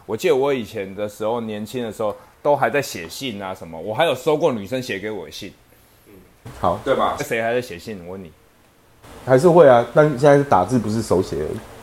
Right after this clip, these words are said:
Speaker 1: 对啊，但是重点是现在是发讯息啊，已经没有收到实体书面上的东西，就可能讯息，哎，你手机不小心资料洗掉，什么都没啦。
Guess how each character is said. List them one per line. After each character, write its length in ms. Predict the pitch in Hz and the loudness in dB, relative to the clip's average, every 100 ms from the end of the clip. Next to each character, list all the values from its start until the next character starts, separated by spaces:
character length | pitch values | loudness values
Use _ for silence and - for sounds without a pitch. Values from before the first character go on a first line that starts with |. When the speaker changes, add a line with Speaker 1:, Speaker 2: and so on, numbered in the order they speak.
| - - - | -20 -18 -2
Speaker 1:
对 120 | 196 | 4
啊， 160 | 185 185 | 4 4
但 140 | 214 | 2
是 80 | 214 | 2
重 120 | 226 | 2
点 120 | 151 | 2
是 140 | 139 190 | -2 -4
现 120 | 196 | -2
在 100 | 202 | -2
是 40 | |
发 220 | 196 190 | -2 -2
讯 260 | 190 208 160 | -4 -4 -6
息 320 | - 107 110 | -8 -10 -4
啊， 140 | 123 151 | -2 -2
已 160 | 131 | -4
经 120 | 131 | -6
没 120 | 196 196 | -4 -4
有 100 | 135 | -2
收 160 | 170 | 0
到 140 | 180 165 | 0 0
实 280 | - 127 | -4 -10
体 200 | 147 113 | -10 -12
书 240 | 95 139 135 | -10 -8 -8
面 200 | 147 120 | -6 -6
上 220 | 135 117 | -6 -6
的 80 | 104 | -8
东 180 | 113 113 | -8 -10
西， 200 | - 117 | -12 -12
就 100 | 147 | -6
可 100 | 135 | -6
能 80 | |
讯 220 | 120 185 143 | -2 -2 -4
息， 320 | 107 107 110 | -8 -10 -8
哎， 80 | 143 | -6
你 100 | 156 | -6
手 220 | 151 117 | -6 -6
机 320 | 110 147 147 147 | -6 -6 -8 -6
不 100 | 143 | -4
小 100 | 113 | -4
心 120 | 127 | -6
资 160 | 139 139 | -10 -4
料 160 | 143 | -4
洗 280 | 127 - 95 | -4 -8 -12
掉， 240 | 95 123 107 | -6 -4 -4
什 120 | 101 | -8
么 80 | 104 | -10
都 80 | |
没 200 | 123 95 | -8 -8
啦。 260 | 80 80 80 | -10 -14 -16